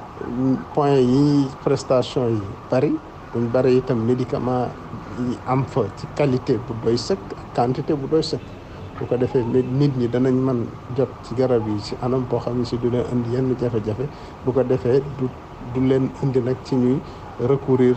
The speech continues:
ci marché illicite. Yaakaar naa ñun loolu mooy suñu, suñu mission,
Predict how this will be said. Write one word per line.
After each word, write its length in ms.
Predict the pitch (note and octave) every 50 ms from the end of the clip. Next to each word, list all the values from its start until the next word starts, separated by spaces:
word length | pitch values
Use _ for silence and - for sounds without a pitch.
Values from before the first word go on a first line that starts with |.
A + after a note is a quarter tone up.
| A#2+ -
ci 120 | - C3
marché 420 | B2+ B2+ B2 B2 A#2 A#2 - - - A#2+
illicite. 400 | A#2 A2 G#2 - A#2 G#2 - A#2+
Yaakaar 300 | A#2+ B2+ C3 - C3 B2+
naa 180 | B2+ B2+ B2+ B2
ñun 300 | B2+ B2+ C3 B2 A#2 A#2+
loolu 240 | B2+ B2 A2 G#2+ G2+ - - - - - - - - -
mooy 320 | B2+ C3+ C3 B2 A#2 A2 -
suñu, 460 | - - - B2 B2 B2+ B2 A#2 G2+ G2+
suñu 360 | - - B2+ B2+ B2+ B2+ A#2+
mission, 560 | A#2+ B2 C3+ C3+ - - - D3 C3+ A#2 G#2+